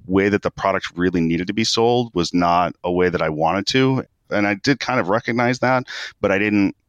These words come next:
I didn't look at that as a big enough red flag to not do it, uh, 'cause I was very familiar with that particular line of business. I'd helped grow a startup company back between two thousand three and two thousand five that ultimately sold for seventy-five million dollars.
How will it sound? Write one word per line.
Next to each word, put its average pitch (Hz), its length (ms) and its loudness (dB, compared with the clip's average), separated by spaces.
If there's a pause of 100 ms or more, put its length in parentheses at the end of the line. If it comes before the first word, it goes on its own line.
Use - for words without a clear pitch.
(240)
I - 100 -2
didn't 127 180 2
look 110 140 2
at 104 60 -4
that 95 180 0
as 82 280 -2
a 87 100 -2
big 85 260 -4
enough 95 280 0
red 90 240 0
flag 87 500 0
to 82 560 0 (380)
not 90 400 0
do 80 180 0
it, 69 160 -6
uh, 76 400 -2
'cause 85 180 -6
I 92 80 2
was 90 160 0 (100)
very 95 200 2
familiar 92 360 2
with 82 100 0
that 82 160 0
particular 82 680 -2 (120)
line 87 240 0
of 76 80 -6
business. 85 360 0
I'd 80 140 0
helped - 320 -2 (180)
grow 87 280 0
a - 20 -2
startup 82 320 0
company 80 320 -2
back 80 260 -2
between - 280 -4
two - 100 -4
thousand 80 280 0
three 82 140 -4
and 80 100 -2
two 78 100 -8
thousand 78 260 -2
five 80 320 0
that 71 160 -2 (380)
ultimately 95 340 0
sold 87 320 0
for 80 240 -4
seventy-five 85 560 -2
million 82 240 -2
dollars. 90 460 0